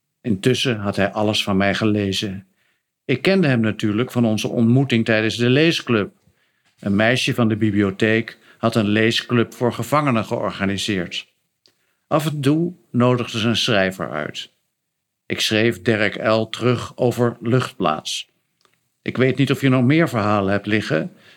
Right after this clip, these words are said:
maar als titel voor een bundel is het ijzersterk." De gevangene in het verhaal beraamt zijn ontsnapping. Niet via de klassieke weg met een over de gevangenismuur gegooid touw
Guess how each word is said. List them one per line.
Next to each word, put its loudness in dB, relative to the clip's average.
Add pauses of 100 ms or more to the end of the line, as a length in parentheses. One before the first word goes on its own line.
(160)
maar 2
als -2
titel 0
voor 0
een 2
bundel 2
is -4
het -8
ijzersterk." -2 (1600)
De -2
gevangene 0
in 0
het -4
verhaal -2 (540)
beraamt 0
zijn 0
ontsnapping. -2 (640)
Niet 2
via 2
de 0
klassieke -2
weg 0
met 0
een -2
over -2
de -6
gevangenismuur 2
gegooid -2
touw 0